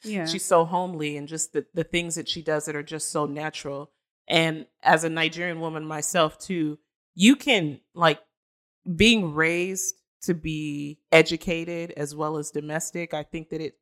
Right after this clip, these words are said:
Speaker 2: sets you apart as
Speaker 1: Mm-hmm.
Speaker 2: a, as a woman, period, but more so as an African woman. And so we kind of just, you just kind of know your roles. And when it's natural,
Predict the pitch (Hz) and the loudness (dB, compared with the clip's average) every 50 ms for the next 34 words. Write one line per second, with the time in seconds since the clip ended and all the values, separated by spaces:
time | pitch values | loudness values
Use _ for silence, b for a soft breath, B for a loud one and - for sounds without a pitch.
0 | _ - - - - 175 156 151 - - 160 143 135 - - - 120 82 80 - | _ -4 -2 0 2 2 0 0 -2 -8 -8 -8 -8 -8 -4 -4 -2 -2 -4 -6
1 | _ _ _ _ _ _ _ _ - - 147 143 143 151 139 135 - - 151 151 | _ _ _ _ _ _ _ _ 2 6 6 6 6 4 -2 -2 -2 -2 -2 -2
2 | 143 151 143 139 139 143 165 196 190 156 147 143 - - - 247 220 160 - - | -2 -2 -6 -6 -4 0 0 2 2 2 0 -2 -2 -4 -2 0 0 0 -2 -6
3 | - 123 - - 139 123 139 147 156 156 151 - 170 143 135 143 143 123 78 139 | -12 -12 -8 -6 -6 -4 -4 -4 -6 -6 -6 -6 -6 -6 -6 -8 -8 -10 -8 -8
4 | 143 - 147 147 - 143 139 131 120 120 117 117 120 127 _ _ _ _ _ _ | -8 -10 -12 -12 -10 -10 -10 -8 -10 -10 -10 -12 -12 -14 _ _ _ _ _ _
5 | _ - 156 151 147 - - 175 156 151 165 165 - - - - 208 226 220 185 | _ 0 2 2 2 4 4 4 4 4 0 -6 -6 -6 0 2 2 2 2 0
6 | - 180 165 - - - _ _ _ _ _ - 180 196 202 220 - - 254 226 | 0 -2 -2 -2 -4 -10 _ _ _ _ _ 0 2 2 2 2 4 6 6 6
7 | 226 190 165 165 165 170 175 170 165 156 151 143 143 143 151 151 139 135 - - | 6 4 -2 0 0 0 0 0 -2 -4 -4 -4 -4 -2 -2 -2 -2 -4 -4 -4
8 | 175 175 180 185 190 180 160 - - 175 156 147 147 151 160 - - - 196 196 | -4 -2 -2 -2 -4 -4 -6 -8 -8 -8 -8 -6 -4 -4 -4 -4 -4 -6 -4 -4
9 | 202 202 208 202 | -4 -6 -8 -10